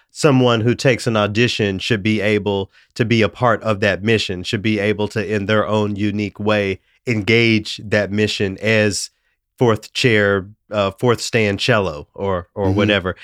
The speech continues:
Speaker 1: And that is something that, uh, I think she's speaking to what's, what's being missed here. The other thing that I think about when it comes to that conversation of critiquing blind auditions, you know, because it's more than just your playing that's important,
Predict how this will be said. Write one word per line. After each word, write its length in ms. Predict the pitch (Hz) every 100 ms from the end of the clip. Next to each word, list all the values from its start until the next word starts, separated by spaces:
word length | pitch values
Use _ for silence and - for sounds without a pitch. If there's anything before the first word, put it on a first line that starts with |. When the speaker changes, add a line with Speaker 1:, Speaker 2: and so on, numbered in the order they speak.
| - 110
Speaker 1:
And 140 | 104
that 100 | 117
is 100 | 107
something 380 | 120 104 104 98
that, 260 | 98 92 -
uh, 280 | 95 87 -
I 100 | 104
think 220 | - 101
she's 240 | - 101 -
speaking 360 | - 104 95
to 120 | 98 95
what's, 260 | 98 -
what's 260 | 101 95 -
being 440 | 107 98 90 90 -
missed 460 | 98 104 104 - -
here. 400 | - 120 95 78 - - - - - _ _ _ _ _ _ _ _
The 140 | 117 131
other 340 | 151 156 117 - -
thing 220 | 139 117
that 120 | 107
I 80 | 101
think 320 | - 170 151
about 480 | 110 107 92 101 - -
when 180 | 120
it 60 | 104
comes 200 | 131 113
to 60 | 110
that 180 | 104 101
conversation 720 | 117 101 98 117 107 - 104
of 120 | 98
critiquing 520 | - 101 127 117 107
blind 340 | 95 110 107 104
auditions, 720 | 101 101 107 - 95 95 -
you 80 | 104
know, 340 | 92 92 95 -
because 500 | 101 110 98 95 -
it's 220 | 104 -
more 180 | 107 107
than 160 | 98 95
just 200 | 101 101
your 80 |
playing 500 | - 131 131 113 95
that's 260 | 98 95 -
important, 680 | 95 90 - 120 101 92